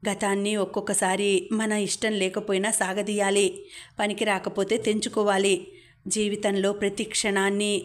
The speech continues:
మనకి మనమే అమూల్యమని, ఇది మళ్ళీ తిరిగి రాదని గుర్తు చేసుకోవాలి. దానికొక విలువ ఏర్పరచుకోవాలి. ఆ విలువ ఎలా వస్తుందంటావా? పనితో. పని, పని. ఎప్పుడూ పనిలో లీనమయ్యే మనిషి తనకి తాను ఉపయోగపడటమే కాకుండా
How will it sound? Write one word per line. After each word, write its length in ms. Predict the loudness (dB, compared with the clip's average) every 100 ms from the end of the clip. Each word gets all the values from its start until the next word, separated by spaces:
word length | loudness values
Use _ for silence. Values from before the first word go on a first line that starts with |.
| -2
మనకి 320 | -2 -2 -2
మనమే 380 | 0 0 0 0
అమూల్యమని, 840 | 0 0 0 0 0 2 0 -2 -8 -16 -8 -4
ఇది 160 | 0
మళ్ళీ 360 | 2 2 2 2
తిరిగి 320 | 0 -4 -2
రాదని 400 | 0 0 0 -2
గుర్తు 380 | -2 -4 -2 0
చేసుకోవాలి. 720 | 0 0 2 4 4 2 -2 -18 -20 -20 -20 -6
దానికొక 440 | -2 -2 -2 -2
విలువ 300 | 2 2 2
ఏర్పరచుకోవాలి. 1080 | 2 2 0 -4 -4 0 2 4 4 2 -2 -16 -20 -6
ఆ 140 | -2 0
విలువ 280 | 0 0 0
ఎలా 320 | 2 2 2
వస్తుందంటావా? 840 | 0 -2 -2 0 0 2 4 2 -2 -18 _ -2
పనితో. 540 | -2 0 4 2 2 -10 -20 -4
పని, 300 | -2 0 0
పని. 540 | 0 -2 2 2 0 -2
ఎప్పుడూ 440 | -6 -6 -4 0 0
పనిలో 440 | 0 -2 0 0
లీనమయ్యే 540 | 2 0 0 -2 0 0
మనిషి 600 | 0 0 -2 -2 -2 -4 -14 -8 -2
తనకి 220 | -2 -2
తాను 440 | -2 0 0 0 0
ఉపయోగపడటమే 760 | 0 0 0 -4 -2 -2 -2
కాకుండా 600 | -2 -4 -2 2 2 2